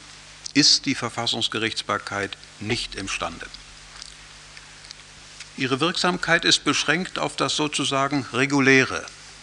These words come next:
alltägliche Funktionieren, auf die in einer Demokratie üblichen und vorausgesetzten Konflikte. Erfüllt das Verfassungsgericht insoweit seine Aufgabe, so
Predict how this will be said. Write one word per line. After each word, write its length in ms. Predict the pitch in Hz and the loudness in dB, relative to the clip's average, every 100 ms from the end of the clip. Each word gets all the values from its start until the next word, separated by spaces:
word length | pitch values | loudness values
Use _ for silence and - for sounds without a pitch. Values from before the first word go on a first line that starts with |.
| - | -2
alltägliche 840 | - 139 - 113 107 117 104 113 113 - | 2 2 2 0 0 -2 0 -2 -2 -6
Funktionieren, 840 | 120 123 - 123 113 143 175 190 - - - - | -2 -2 2 2 4 2 0 -4 -10 -20 -18 -8
auf 180 | 113 - | -6 -6
die 220 | - 120 | 0 2
in 120 | 113 | 2
einer 360 | 113 110 107 101 - - | 0 2 2 0 -4 -4
Demokratie 800 | 110 107 - 113 - 123 113 - - | -2 -4 -4 -4 -4 -2 -2 -4 -6
üblichen 580 | 151 151 - 135 135 117 - - - - - - | -4 -2 -2 -2 0 0 -4 -18 -20 -20 -20 -4
und 280 | 117 110 - - - - | 0 0 -4 -14 -20 -10
vorausgesetzten 1120 | - 101 113 113 - 101 104 - - 101 98 - | -4 0 2 2 2 0 -2 -2 -4 -6 -6 -6
Konflikte. 600 | 110 104 - 101 - - - - - - - - - - - - - - - - - | -4 -4 -4 -4 -6 -10 -12 -20 -20 -20 -20 -20 -20 -20 -20 -20 -20 -20 -20 -20 -10
Erfüllt 440 | - 101 - 180 - | -6 0 4 4 4
das 120 | 196 | 2
Verfassungsgericht 960 | 185 170 180 - - - 147 165 - - | 2 2 2 2 -2 -4 -4 -2 -2 -2
insoweit 580 | 135 143 147 147 143 - | -2 -2 0 0 0 -4
seine 340 | - 127 127 123 | -4 -2 0 0
Aufgabe, 640 | 147 - - 147 143 135 | -2 -4 -2 0 2 0
so 300 | 127 127 117 | 2 0 -2